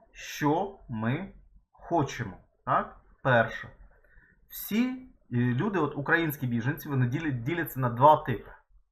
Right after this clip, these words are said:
Так? Це ті, хто приїхали після двадцять четвертого лютого, і ті, хто приїхали до двадцять четвертого лютого, такі теж люди є.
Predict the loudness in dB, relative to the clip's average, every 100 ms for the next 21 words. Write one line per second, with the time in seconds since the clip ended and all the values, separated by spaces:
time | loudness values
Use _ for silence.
0 | _ -2 0 0 -6 -8 -4 -6 -4 -8
1 | -2 -2 -2 -2 0 0 -4 -12 -20 -20
2 | _ -2 0 2 2 4 4 4 2 -6
3 | -8 -4 -4 -2 -4 -4 -6 -10 -14 -16
4 | _ -20 -20 -20 _ -6 -4 -6 -2 -2
5 | 0 -4 -4 -2 -2 2 4 4 4 2
6 | 0 -6 -6 -4 -4 -2 -2 -2 -2 -6
7 | -6 -10 -10 -4 -4 -2 -2 0 0 2
8 | 0 -2